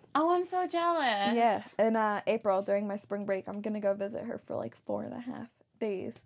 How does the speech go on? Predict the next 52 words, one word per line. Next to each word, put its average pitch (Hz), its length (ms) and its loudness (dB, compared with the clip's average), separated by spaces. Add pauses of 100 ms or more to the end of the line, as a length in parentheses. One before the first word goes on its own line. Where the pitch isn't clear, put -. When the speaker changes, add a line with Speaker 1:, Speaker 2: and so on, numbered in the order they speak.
(120)
Speaker 1:
Are 226 60 0
you 226 120 -4
staying 185 280 -6
with 196 140 -10
her? 294 160 -6 (240)
Speaker 2:
Yeah, 208 400 4 (100)
and 220 140 2
I've 214 120 0
never 208 220 0
been 233 200 -2
to - 140 -2 (240)
California 214 840 0
at 202 120 4
all, 190 220 2
so - 160 -2
I'm 196 120 -4
super 208 320 -4
excited 196 460 0
about 190 300 4
that. 196 320 4 (640)
And 202 320 2
it's 202 140 -2
gonna 208 120 -2
be 220 120 2
April, 208 320 2
so 214 160 0
it - 80 -2
should - 220 -2
be 220 120 -2
really 196 300 0
nice, 254 380 -4
right? 202 260 -2
Like, 220 140 0
Speaker 1:
It'll 208 120 6
Speaker 2:
is 214 60 4
Speaker 1:
be 214 60 0
Speaker 2:
wha-, 202 220 0
Speaker 1:
beautiful. 196 220 -2
Speaker 2:
it'll 220 140 8
be 233 140 2
beach 214 300 0
weather, 403 280 6
yes? - 540 0 (440)
Speaker 1:
Well, 311 360 6
the 285 80 -4
problem 392 360 0
is 302 220 0
the - 180 -6
ocean 311 440 2
there 285 200 2
is 247 140 0
cold. 180 800 -4